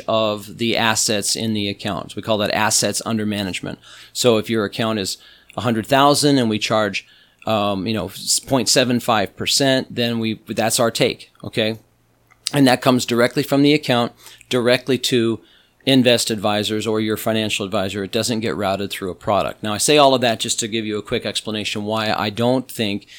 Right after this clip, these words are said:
in this day and age you should work with commissioned advisors long term. Number one, an ethical advisor, okay? First, let me, let me talk commissions. Let me go back up for a second. It, commissions, uh, if I'm paid on commission, that means I am paid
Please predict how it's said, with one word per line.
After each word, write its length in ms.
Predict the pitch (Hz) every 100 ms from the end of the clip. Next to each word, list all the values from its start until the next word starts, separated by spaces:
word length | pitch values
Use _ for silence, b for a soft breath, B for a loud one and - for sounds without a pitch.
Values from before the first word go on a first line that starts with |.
| B B B -
in 160 | 127
this 180 | 131 147
day 200 | - 123
and 100 | 113
age 360 | 110 107 117 -
you 160 | 120 120
should 220 | - 117
work 400 | 110 120 117 - B B B B -
with 280 | 127 120
commissioned 520 | - 120 113 - 123 113
advisors 720 | 107 104 107 104 104 98 -
long 240 | 104 101
term. 320 | - 98 87
Number 340 | 98 113 120 123
one, 320 | 110 95 57 B B B -
an 180 | 127 -
ethical 800 | 151 165 - 165 139 120 120 - -
advisor, 640 | 123 104 113 110 - 67 - _ _ _ _ _
okay? 400 | 123 - 117 110 - - 113
First, 260 | - 160
let 60 | 147
me, 60 | 160
let 80 |
me 80 | 165
talk 240 | 151 139 131
commissions. 400 | 131 117 117 113
Let 60 |
me 60 | 131
go 80 | 113
back 240 | 110 101
up 100 | -
for 40 |
a 40 | -
second. 160 | - - -
It, 220 | 71 -
commissions, 760 | 139 139 170 - 147 139 - b b b b b _
uh, 340 | 117 113 107 -
if 140 | 104
I'm 120 | 117
paid 240 | 120 170 185
on 120 | 170
commission, 560 | - 131 117 - 104 98
that 180 | 120
means 220 | 120 127 -
I 100 | 127
am 140 | 117
paid 400 | - 160 160 165